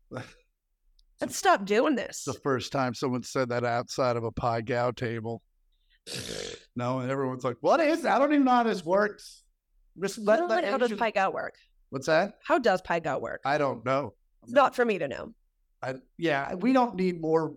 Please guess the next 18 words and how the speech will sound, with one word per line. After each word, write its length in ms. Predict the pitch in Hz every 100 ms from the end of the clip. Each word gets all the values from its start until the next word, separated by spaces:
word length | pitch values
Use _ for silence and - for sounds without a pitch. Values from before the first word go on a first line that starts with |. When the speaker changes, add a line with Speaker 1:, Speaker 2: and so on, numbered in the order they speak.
| 117
Speaker 1:
ways 400 | 147 135 135 -
to 80 | 135
lose 400 | 123 127 123 117
money. 260 | 117 107 - _ _ _
Speaker 2:
Right. 260 | 226 - - _ _ _ _ _ _ _ _
Speaker 1:
I've 180 | - 156
figured 300 | 190 165 156
out 160 | 143 139
enough 320 | 123 127 123 113
ways. 160 | 107
Speaker 2:
Look 180 | 226 -
at, 140 | 208 - _ -
look 220 | 220 220
at 100 | 208
your 120 | 208
background. 420 | 190 170 160 - - _ _ _ _ _ _ _ _ _ _ _ _ _ _ _ 160 - - - _ _ _ _ _ _ _ _ _ _ _ _ _ _ _ _ _ _ _ _ _ _
Speaker 1:
Um, 480 | 104 101 98 101 107 - _ _ _ _ _ _ _ _ _ _ _ _
Speaker 2:
<laughs> 140 | -